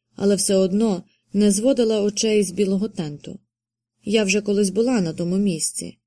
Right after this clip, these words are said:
Мені пригадалася пустка занепащеної бібліотеки,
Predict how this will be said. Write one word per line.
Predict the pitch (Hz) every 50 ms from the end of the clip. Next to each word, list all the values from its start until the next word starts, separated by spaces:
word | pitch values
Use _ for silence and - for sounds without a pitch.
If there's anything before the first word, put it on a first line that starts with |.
| _ _ _ _ _ _ _ _ _ _ _ _ _ _ _ _ _ _ -
Мені | 202 226 247 277 269
пригадалася | - 254 247 233 240 220 247 254 254 233 214 - - 220 202
пустка | - - 247 254 226 202 - - - - 156 151 165 _ _ _ _ _ _ _ _ _ _ _ _ _ _ _ -
занепащеної | 202 185 196 196 190 190 190 196 190 185 170 - - 190 180 180 180 180 175
бібліотеки, | 170 185 175 160 180 190 190 196 196 180 160 147 - - 165 170 -